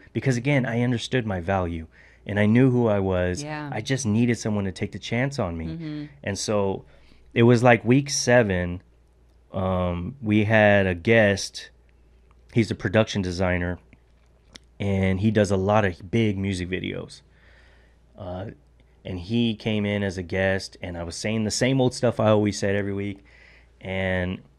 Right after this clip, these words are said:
Speaker 1: we're leaving, and we're in the parking lot, and he pulls me to the side, and he's like, "Hey, uh, I see it.
Speaker 2: Hmm.
Speaker 1: I see it in you. Out of everyone in your class." By the way, everyone in my class, all film industry people.
Speaker 2: Nice.
Speaker 1: I had a very competitive class.
Speaker 2: Yeah,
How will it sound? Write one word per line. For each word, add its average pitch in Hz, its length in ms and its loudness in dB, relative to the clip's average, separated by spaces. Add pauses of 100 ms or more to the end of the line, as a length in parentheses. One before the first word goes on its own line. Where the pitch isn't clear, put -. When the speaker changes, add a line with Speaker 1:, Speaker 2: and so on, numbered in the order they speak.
(520)
Speaker 1:
we're 101 260 2
leaving, 101 640 4
and 90 160 -2
we're 95 120 2
in 98 100 2
the 92 80 -2
parking 104 400 0
lot, 90 220 0
and 92 120 -10
he 95 60 -8
pulls 95 260 -6
me 92 80 -4
to 90 100 -10
the 90 100 -6
side, 92 340 -8
and 85 100 -12
he's 82 140 -14
like, 82 180 -14
"Hey, 87 260 -8 (760)
uh, 82 340 -14
I 101 120 -8
see 90 280 -8
it. 73 120 -20 (280)
Speaker 2:
Hmm. 170 560 -6
Speaker 1:
I 110 80 -4
see 104 280 -2
it 98 100 -2
in 90 120 -4
you. 82 260 -8 (440)
Out 87 100 -10
of 90 60 -4
everyone 110 360 -2
in 113 80 -4
your 113 120 -2
class." 104 320 -2 (160)
By 135 120 6
the 131 80 6
way, 107 180 8
everyone 139 380 6
in 135 60 2
my 117 120 2
class, 131 440 -2
all 113 180 2
film 107 220 -2
industry 95 300 -4
people. - 400 -10
Speaker 2:
Nice. 156 340 -12
Speaker 1:
I 117 120 4
had 127 160 6
a 101 60 4
very 107 640 0
competitive 98 580 -4
class. - 240 -4
Speaker 2:
Yeah, 147 300 -6